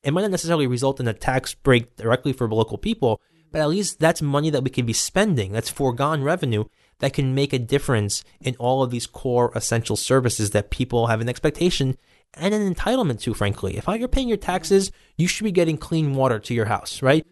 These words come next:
You should be getting safe streets. You should be getting an education system that is world-class for the money we're spending for it. These are not pie-in-the-sky things we're talking about.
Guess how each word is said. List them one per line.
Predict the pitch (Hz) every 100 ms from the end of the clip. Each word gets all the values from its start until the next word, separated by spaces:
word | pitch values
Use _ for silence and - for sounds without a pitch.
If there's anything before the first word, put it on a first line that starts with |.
| _ -
You | 185
should | 196 220
be | 175
getting | 160 156 156 151 - -
safe | 165 147
streets. | - 127 - - - -
You | 175
should | 233
be | 226
getting | 202 170
an | 160
education | 160 170 156 156
system | 135 143 147
that | 127
is | 113 107
world-class | 120 127 - - 110 107
for | 120
the | 113
money | 117 113
we're | 113
spending | - 113 104
for | - 101 -
it. | _ _ _ _
These | 165 180
are | 190
not | 170 170 180 -
pie-in-the-sky | - 147 143 139 - 135
things | 123 - 120 98
we're | 123
talking | 170 165 110
about. | 98 -